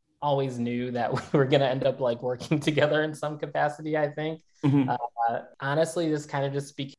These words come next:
Speaker 1: a further extension of just our friendship in general, uh, 'cause we both were always interested in film and horror. So it was just kind of the next logical step <laughs> for us.
Speaker 2: Cool.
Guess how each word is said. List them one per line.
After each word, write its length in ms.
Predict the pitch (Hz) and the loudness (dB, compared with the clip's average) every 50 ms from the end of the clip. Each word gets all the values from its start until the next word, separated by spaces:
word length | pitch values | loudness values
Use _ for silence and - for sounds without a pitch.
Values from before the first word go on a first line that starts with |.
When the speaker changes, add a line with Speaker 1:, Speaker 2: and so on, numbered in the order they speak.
| _ _ - | _ _ -4
Speaker 1:
a 100 | 135 123 | -4 -4
further 440 | 123 - 143 135 135 135 131 135 131 | -2 2 2 4 4 4 4 2 2
extension 520 | 127 127 - - 123 123 120 - 131 120 | 0 -2 -6 -6 -6 -6 -6 -4 -4 -4
of 240 | 120 120 117 113 117 | -4 -4 -6 -8 -12
just 180 | 120 117 - | -12 -8 -4
our 140 | 127 120 117 | -4 -4 -4
friendship 480 | 117 - 123 120 120 117 - 127 127 - | -4 -6 -8 -8 -8 -6 -6 -6 -4 -4
in 80 | 120 | -6
general, 640 | 120 123 117 117 120 123 127 131 135 143 147 143 - | -4 -4 -4 -4 -2 -2 -2 0 -2 -2 -4 -6 -8
uh, 220 | - 123 113 117 117 | -6 -6 -4 -6 -6
'cause 160 | - - - | -8 -10 -10
we 80 | 123 | -10
both 360 | 113 117 123 120 120 120 120 - | -6 -2 0 0 0 0 -2 -4
were 160 | - 123 117 113 | -4 -2 0 0
always 260 | 113 113 113 113 120 | 0 -2 -4 -6 -6
interested 380 | 117 113 - - - - 123 | -8 -8 -8 -8 -6 -6 -4
in 160 | 117 113 113 117 | -4 -6 -8 -8
film 400 | - - 117 113 113 117 117 113 | -8 -6 -6 -4 -4 -4 -4 -6
and 80 | 113 | -6
horror. 560 | 117 - 113 113 113 117 120 123 131 131 - - _ _ _ - 131 | -6 -4 -2 0 2 2 2 2 0 -4 -8 -16 _ _ _ 0 0
So 180 | 120 117 113 | 2 2 2
it 80 | 113 113 | 0 0
was 140 | 120 120 - | -2 -4 -6
just 200 | 127 - - - | -8 -10 -6 -4
kind 140 | 131 127 | -2 -2
of 80 | 131 120 | -2 -2
the 60 | 127 | -2
next 340 | 123 127 131 127 - - - | -2 -2 -2 -4 -6 -10 -6
logical 520 | 139 131 131 131 135 143 139 - 135 127 | -2 2 2 2 2 2 0 -2 -2 -2
step 420 | 123 - - - 135 120 110 - - - - _ _ - | -2 -2 2 2 4 4 2 -2 -8 -16 -20 _ _ -10
<laughs> 340 | 131 - - - - - | -10 -8 -10 -16 -18 -10
for 160 | - 139 120 110 | -4 -2 0 0
us. 320 | 110 110 - - - - - _ _ _ _ - - - - | 0 -2 -4 -8 -14 -16 -20 _ _ _ _ -20 -20 -18 -4
Speaker 2:
Cool. 420 | - - 160 160 117 107 117 123 | 0 2 2 2 2 0 -4 -6